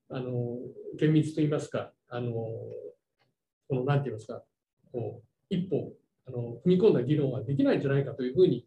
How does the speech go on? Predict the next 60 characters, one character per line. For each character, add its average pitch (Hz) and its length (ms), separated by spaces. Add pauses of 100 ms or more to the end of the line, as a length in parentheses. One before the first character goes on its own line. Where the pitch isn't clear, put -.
思 156 160
い - 20
ま 135 100
し - 80
た。 - 160 (300)
で、 - 360
石 202 180
井 285 60
先 320 180
生 330 100
の 196 100
研 196 180
究 196 540
と - 80
言 180 80
い - 20
ま 160 60
す - 60
か、 143 60
私 175 260
の 175 100
考 180 100
え 180 140
に 120 60
対 120 140
し - 60
て - 60
す 175 120
ぐ、 127 180
あ 120 60
の、 - 140
言 139 100
い - 20
ま 139 80
す - 100
が、 113 220
ま 339 140
ず、 - 280
連 247 120
義 269 160
的 269 220
に、 269 300 (280)
あ 147 80
の、 127 540 (260)
四 180 160
つ 202 140 (340)
の 139 80
段 139 180
階 139 100
を 135 40
申 143 120
し 143 60
上 151 60
げ 139 80
て 139 60
お - 40
き - 120
ま 110 80
す - 120
と、 135 320